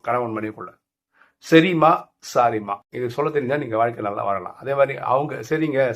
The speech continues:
சாரிங்க" அப்படின்னு சொல்ல தெரிஞ்சதுன்னா, குடும்பத்துக்குள்ள ரொம்ப இணக்கமா போகும். சரியா? So, என்னோட தாழ்மையான புரிதல் வந்து,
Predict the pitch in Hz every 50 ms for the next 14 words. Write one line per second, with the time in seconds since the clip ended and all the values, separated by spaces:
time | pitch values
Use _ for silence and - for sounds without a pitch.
0 | - 147 147 139 135 127 120 123 120 117 107 127 131 131 117 117 127 123 123 110
1 | 98 92 87 95 104 110 117 - _ _ _ _ _ _ _ _ _ - 160 151
2 | 151 139 113 110 110 117 117 113 110 113 131 123 113 113 107 - - 101 104 110
3 | - - - - - _ _ _ _ _ _ _ _ _ - 113 104 107 98 -
4 | _ _ _ _ - - _ - - 147 160 175 185 156 110 135 123 120 117 120
5 | 127 127 120 107 104 101 98 98 98 95 92 90 92 113 123 139 -